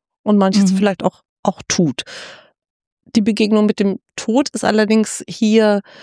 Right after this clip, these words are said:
Speaker 1: in, in meinem Umfeld, würde ich sagen, gar nicht so alltäglich oder uns nicht immer so präsent, was sicherlich auch ganz gut so ist.
Speaker 2: Mhm.
Speaker 1: Eher ist die Trauer in ihren unterschiedlichsten Facetten sehr,
Speaker 2: Ja.
Speaker 1: sehr präsent. Und damit sind wir aber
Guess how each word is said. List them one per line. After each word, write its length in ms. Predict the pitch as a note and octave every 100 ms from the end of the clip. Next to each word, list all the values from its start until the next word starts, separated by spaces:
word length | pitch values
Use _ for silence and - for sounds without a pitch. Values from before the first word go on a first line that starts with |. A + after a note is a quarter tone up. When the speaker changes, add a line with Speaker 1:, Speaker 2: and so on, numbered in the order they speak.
| - - _ _
Speaker 1:
in, 140 | - -
in 140 | F#3+ F3
meinem 420 | E3+ A3 A#3+ A3
Umfeld, 800 | G#3+ G#3+ G#3+ - - F#3+ F#3+ -
würde 120 | F#3
ich 80 | F3+
sagen, 280 | F3+ F3 F3
gar 120 | E3+
nicht 180 | E3+ -
so 400 | E3+ E3+ A3+ C#4
alltäglich 880 | - A3 - A#3+ A#3+ - B3 B3 -
oder 220 | G3 F#3
uns 240 | F#3 G3 -
nicht 200 | F#3+ -
immer 220 | G3+ G3+
so 120 | F3+
präsent, 500 | F3 - F3 F3+ G#3
was 100 | F#3
sicherlich 420 | - F3+ F3+ F3 F3+
auch 120 | -
ganz 220 | E3 E3
gut 240 | - G#3+
so 120 | - -
ist. 340 | G#3 - -
Speaker 2:
Mhm. 160 | G3+ F#3+
Speaker 1:
Eher 320 | G#3+ G#3+ G#3 - - - _
ist 220 | F#3 -
die 160 | G3 F3 _
Trauer 480 | - - F3 A#3 B3
in 240 | G#3 G#3 G#3
ihren 220 | G3 F#3+
unterschiedlichsten 720 | G3 - F3 F#3+ F#3 - F3
Facetten 640 | - E3 - G3+ B3 A#3 - - - _
sehr, 360 | - G#3 G#3+
Speaker 2:
Ja. 80 | G3+
Speaker 1:
sehr 260 | G#3 G#3 G#3 -
präsent. 600 | - G3+ G3+ G3+ G#3+ - - - _ _ _
Und 160 | G3+
damit 240 | F#3 G3+ G3+
sind 200 | G3 F3+
wir 80 | E3
aber 240 | F3+